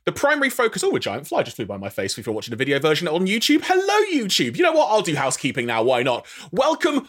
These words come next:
on YouTube. That is where we are recording and broadcasting live tonight. Thank you very much for joining us. If you're in the chat, please do share your thoughts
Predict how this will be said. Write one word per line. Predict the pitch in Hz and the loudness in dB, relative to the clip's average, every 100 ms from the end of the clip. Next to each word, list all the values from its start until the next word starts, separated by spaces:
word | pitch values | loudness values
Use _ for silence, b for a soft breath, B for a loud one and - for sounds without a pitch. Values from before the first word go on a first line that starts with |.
| _ | _
on | 254 262 | 2 4
YouTube. | 269 190 190 269 269 233 175 | 2 0 -2 0 0 0 0
That | 190 202 | 0 0
is | |
where | 196 214 | 2 2
we | 208 | 4
are | 208 | 4
recording | 208 202 214 208 208 208 | 2 2 2 4 2 0
and | 185 196 165 | 0 -2 0
broadcasting | 202 202 208 220 202 220 208 | 0 0 2 2 2 0 0
live | 180 196 220 233 214 | 2 4 4 2 0
tonight. | - 220 247 123 B B - | 0 2 0 -2 B B -4
Thank | 190 190 | -4 0
you | 220 | 0
very | 160 185 | 2 2
much | 196 185 | 2 0
for | 185 | 2
joining | 214 247 208 | 2 4 2
us. | 139 - | 0 0
If | 208 214 | -4 2
you're | 214 | 4
in | 214 208 | 4 2
the | |
chat, | 208 254 285 - B _ | 0 2 0 -2 B _
please | - 294 277 | -2 2 2
do | 185 240 | 0 -2
share | 233 233 | 0 2
your | 220 208 | 4 4
thoughts | 208 220 180 | 4 4 2